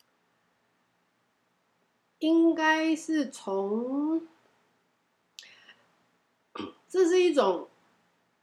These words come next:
很长时间的情绪累积下来的状态哈。它的起爆点是因为先生的猝死，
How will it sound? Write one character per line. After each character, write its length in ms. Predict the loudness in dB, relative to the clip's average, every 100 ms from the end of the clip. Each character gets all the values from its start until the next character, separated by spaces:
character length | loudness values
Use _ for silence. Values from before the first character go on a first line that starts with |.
| -12
很 360 | 2 4 4
长 340 | 0 -2 0 -2
时 220 | -4 -10
间 280 | -4 0 2
的 140 | 0
情 320 | -2 -2 -2
绪 260 | -2 -4 -4
累 200 | -4 -8
积 240 | -8 -8
下 260 | -4 -4 -4
来 160 | -8
的 140 | -14 -14
状 320 | -8 -8 -8
态 260 | -10 -12 -12
哈。 260 | -18 -20 -20 _ _ _ _ _ _ _ _ _ _ _
它 380 | -8 4 6 6
的 260 | 4 2 0
起 520 | -8 _ -6 -4 -6
爆 340 | 0 0 0
点 320 | -4 -12 -12 -16
是 280 | _ -12 -4
因 160 | 0 2
为 420 | 2 2 -2 -8 _
先 320 | 2 4 4
生 200 | 4 2
的 140 | 2
猝 300 | -6 -4 -4
死， 240 | -4 -12